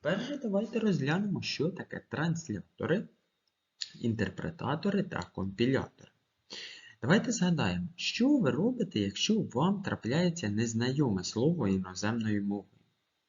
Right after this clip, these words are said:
Вірно, я думаю, більшість відразу спробує його перекласти на зрозумілу мову. А що ви чули про професію синхронний перекладач? Якщо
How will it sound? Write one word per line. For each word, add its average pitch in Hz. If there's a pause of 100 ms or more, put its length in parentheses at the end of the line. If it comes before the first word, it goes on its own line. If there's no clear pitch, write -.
(640)
Вірно, 98
я 110
думаю, 98 (100)
більшість 104 (160)
відразу 139 (160)
спробує 120
його 90
перекласти 98
на 107 (680)
зрозумілу 95
мову. - (760)
А 139
що -
ви 254
чули 262
про 120
професію 175
синхронний 160
перекладач? 120 (720)
Якщо 202